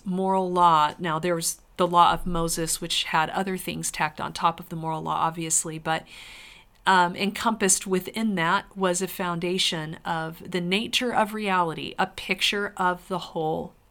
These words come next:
elephant. And that is what these, a-, all of the Israelites were given,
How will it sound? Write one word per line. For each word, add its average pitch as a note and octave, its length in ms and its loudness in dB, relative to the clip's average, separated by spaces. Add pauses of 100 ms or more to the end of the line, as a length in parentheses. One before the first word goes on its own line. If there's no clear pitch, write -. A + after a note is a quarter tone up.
elephant. F3 600 -6 (720)
And E3 180 -2
that F3+ 220 8
is F#3+ 160 2
what F3+ 300 0
these, F3+ 560 0 (840)
a-, F#3+ 220 10
all G#3+ 240 12
of G3+ 160 2
the G3 300 4
Israelites G3+ 500 2
were A3 60 -2
given, A#3+ 440 4